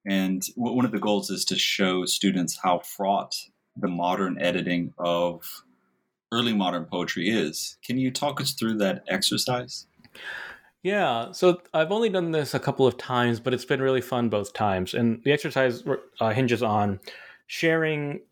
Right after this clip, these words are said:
Speaker 2: a page of this manuscript commonplace book with students, with that, which I know that they will not be able to read because it's in secretary hand. Um, but it is a, uh, unattributed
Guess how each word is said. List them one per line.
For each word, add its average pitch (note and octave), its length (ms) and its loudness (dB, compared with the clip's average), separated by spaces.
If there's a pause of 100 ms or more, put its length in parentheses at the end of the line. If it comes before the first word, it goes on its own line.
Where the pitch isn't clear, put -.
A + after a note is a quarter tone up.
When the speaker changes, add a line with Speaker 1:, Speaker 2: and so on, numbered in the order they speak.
(240)
Speaker 2:
a B2+ 220 4
page C3 560 0
of A#2 340 0
this A2+ 200 -2
manuscript A2+ 560 2
commonplace G#2 440 2
book - 220 0
with G2+ 100 -2
students, F#2+ 440 0
with A2+ 140 -2
that, A#2+ 200 4
which A#2 120 -4
I B2+ 40 2
know B2+ 140 4
that A#2 120 -4
they A2+ 80 0
will G#2 120 0
not G2 120 0
be G2+ 100 0
able F#2 140 -2
to F#2 100 -2
read D#2+ 300 -4
because - 360 -10 (200)
it's - 220 -8
in F2+ 240 -4
secretary F2+ 480 -6
hand. F2 260 -12 (280)
Um, G#2 420 0 (180)
but B2+ 160 0
it C3 120 2
is B2 360 0
a, A2 400 0 (600)
uh, A2 340 2 (160)
unattributed B2+ 1120 0